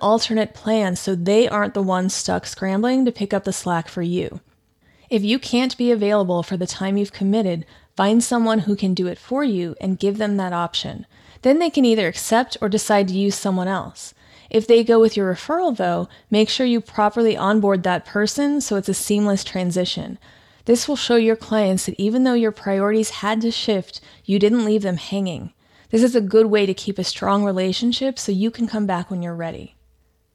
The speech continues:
This happened to me last year. I'd hired somebody for a job, and a few days before it was supposed to start,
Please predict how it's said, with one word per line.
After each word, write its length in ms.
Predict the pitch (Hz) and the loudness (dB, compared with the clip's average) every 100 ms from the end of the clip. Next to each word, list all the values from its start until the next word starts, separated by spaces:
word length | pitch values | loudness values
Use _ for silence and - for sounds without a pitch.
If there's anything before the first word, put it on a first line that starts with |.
| _ _ _ _ _ _ | _ _ _ _ _ _
This 180 | 269 311 | 0 0
happened 300 | 349 330 311 | 0 0 0
to 100 | 269 | 2
me 160 | 240 240 | 4 4
last 380 | 202 190 - | 2 0 -2
year. 300 | 185 180 - - _ - | -4 -4 -6 -16 _ -8
I'd 140 | - 202 | 0 0
hired 340 | 240 254 277 | 2 0 0
somebody 360 | - 247 233 240 | -2 0 2 2
for 180 | 240 247 | 0 -2
a 60 | |
job, 400 | 240 196 185 190 - | -2 -2 -2 -4 -4
and 80 | 190 | -4
a 40 | |
few 240 | - 214 | -4 -4
days 220 | 226 233 226 | 2 2 2
before 320 | 226 - 202 | -4 0 -2
it 60 | |
was 100 | 190 | -2
supposed 340 | - 196 190 - | -6 -4 -4 -4
to 80 | 180 | -6
start, 500 | - 302 269 226 | -4 0 0 0